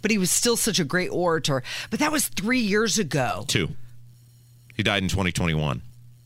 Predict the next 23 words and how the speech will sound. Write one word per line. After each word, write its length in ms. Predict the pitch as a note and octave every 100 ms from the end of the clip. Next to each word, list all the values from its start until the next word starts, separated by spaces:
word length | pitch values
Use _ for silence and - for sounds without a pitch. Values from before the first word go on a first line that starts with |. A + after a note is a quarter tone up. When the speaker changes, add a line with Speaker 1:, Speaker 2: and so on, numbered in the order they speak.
| - - - - - - - -
Speaker 1:
Still, 580 | - - D#4 A#3 B2+ - -
imagine 380 | G#3+ C#4 D4 D4
how 140 | D4 C#4+
prophetic 560 | A3+ F3+ G#3 A#3+ -
that 200 | C3 A#2
was 120 | C3
Speaker 2:
Yeah, 160 | E3 A2+
no, 100 | C3+
I 100 | D#3
Speaker 1:
of 60 | F#3+
Speaker 2:
mean, 60 |
that 100 | F#3+ G#3+
Speaker 1:
what 60 |
Speaker 2:
doesn't 100 | E3+
ma-, 60 | F3+
it 60 |
Speaker 1:
he, 60 | F#3+
Speaker 2:
doesn't 160 | D#3+ D#3+
matter, 300 | C#3+ E2+ A#3+
Speaker 1:
what 80 |
Speaker 2:
but 60 | B3+
Speaker 1:
he 120 | A#3
said. 680 | - - A3+ C4+ D3 G#2+ -